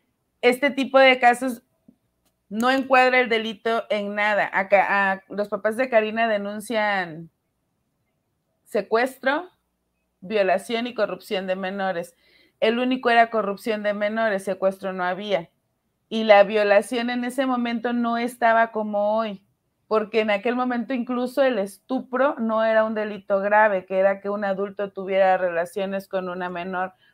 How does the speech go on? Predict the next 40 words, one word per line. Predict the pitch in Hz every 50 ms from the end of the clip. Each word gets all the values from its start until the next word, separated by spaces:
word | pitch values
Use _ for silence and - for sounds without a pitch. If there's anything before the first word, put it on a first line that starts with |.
| _ _ _ _ _ _ _
si-, | _ - - 180 - _ _ _ _ _ _ _
siempre | _ - - - 233 214 208 190 208 202
y | 202
cuando | 214 214 208 214 208
ella | 208 208 202 202
diera | 202 196 196 196
el | 196 190
consentimiento. | - 190 190 190 190 190 185 185 - 196 196 214 214 220 208 214 196 -
Hoy | 190 202
sabemos | 214 - 233 220 220 220 214 214 214 202
que | - 185
si | 190 -
es | 196 202 202
menor | 226 220 214 208 202
de | 196 208
dieciocho | 196 196 180 185 - 208 196 190 - 220
años, | 196 202 208 214 214
no | 220 208
hay | 202 208
manera | 214 214 202 190 185 190 190 202 226 247 254 214 190
de | 180 180
que | - -
exista | 170 - - 202 202 - - 196
el | 196 196
con-, | 190 180 180 180 - _ -
el | - 185 175 175
consentimiento. | 180 185 180 185 - 180 180 - 196 185 196 208 220 220 214 196 - - - _ _ _ _ _ _ _ _ _ _ _ _ _ _ _ _ _ _ _ _ -
Este | - 247 254 277 320
tipo | - 277 302 - - 302
de | 294 285 269 269
casos | 262 254 254 254 269 269 254 262 -
lo | 240 220 214 208
que | - 220
hace | 214 220 220 220 254 240 226
es | 233 226
que | - 240 226 220 - - _ _ _ _ _ -
cuando | - 208 208 214 208
empiezan | 208 220 214 247 254 254 330 320 311
a | 302 -
pasar | 220 208 208 - 233 190 190 220